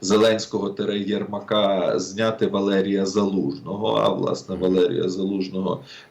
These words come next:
е, підтримують західні країни, Сполучені Штати і Велика Британія. І через те, з думкою союзників в умовах, коли ми живемо, ну, фактично виживаємо завдяки їхній допомозі, то, е, Зеленський і Єрмак змушені рахуватися.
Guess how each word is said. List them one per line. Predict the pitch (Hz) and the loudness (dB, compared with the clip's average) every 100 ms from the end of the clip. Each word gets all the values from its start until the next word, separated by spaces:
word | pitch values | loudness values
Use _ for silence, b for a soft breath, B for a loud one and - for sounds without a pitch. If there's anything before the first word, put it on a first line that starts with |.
| - | 0
е, | 92 | 2
підтримують | 90 98 - 101 95 92 | 2 0 0 2 2 0
західні | - 98 92 - 87 82 | 2 2 2 0 -10 -14
країни, | - - - - - | -10 -8 -6 -8 -10
Сполучені | - 95 95 92 90 87 | -10 -4 -4 -4 -6 -4
Штати | - 82 80 90 | 0 2 2 -2
і | - | 0
Велика | 92 85 78 - | 0 0 -2 -2
Британія. | 90 92 85 80 85 110 139 143 B B B B - | -2 -2 -2 -2 -2 0 0 -2 B B B B -4
І | 101 101 95 | 0 2 2
через | 92 98 92 | 4 4 4
те, | - 98 | 4 2
з | 92 | 2
думкою | 95 95 - 92 | 0 0 4 4
союзників | 90 - 92 98 107 101 92 - 90 | 4 0 2 4 2 0 -6 -4 -2
в | 87 | 2
умовах, | 90 92 92 90 - | 2 4 2 2 -2
коли | 95 90 90 | -4 -4 -6
ми | |
живемо, | 90 92 95 92 - 69 64 - - - | -4 0 0 0 -4 -10 -10 -14 -14 -6
ну, | 101 92 | -4 -2
фактично | - 92 92 - 92 | -2 0 0 -2 0
виживаємо | 92 95 95 92 90 87 | 0 2 4 2 2 -2
завдяки | 90 92 90 - | -4 -4 -6 -2
їхній | 92 90 - 85 | -2 -2 -6 -8
допомозі, | 80 - 85 92 82 87 - | -6 -6 -4 -2 -2 -4 -4
то, | 85 76 76 - - 117 117 | 0 2 4 2 2 2 2
е, | |
Зеленський | 92 98 101 95 95 95 | 2 2 2 0 -4 -2
і | 92 | 2
Єрмак | 95 92 92 90 | 2 2 0 -2
змушені | 95 95 92 92 92 | -4 -2 -2 -2 0
рахуватися. | 90 92 92 90 73 - - - - | 0 0 0 2 2 0 -6 -4 -6